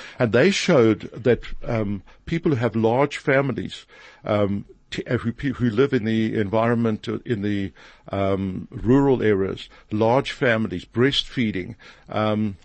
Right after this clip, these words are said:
those children tend to run around and never really get sick. Um, so that's been, that's been looked at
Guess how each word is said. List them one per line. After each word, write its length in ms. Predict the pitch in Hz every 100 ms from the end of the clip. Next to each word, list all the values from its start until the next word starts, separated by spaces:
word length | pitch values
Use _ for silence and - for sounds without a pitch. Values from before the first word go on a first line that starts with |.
| _
those 240 | 107 127 139
children 380 | - 147 117 101
tend 240 | - 117
to 100 | 117
run 200 | 104 113
around 300 | 117 107 107
and 120 | 101
never 180 | 104 104
really 240 | 107 101
get 200 | 104 107
sick. 280 | - 170 - _ - - - -
Um, 460 | 113 110 110 101 - _ - _
so 260 | - 139
that's 240 | 127 165 -
been, 460 | - 208 170 - 123
that's 240 | 151 -
been 260 | - 214 135
looked 300 | 135 - 156
at 160 | 117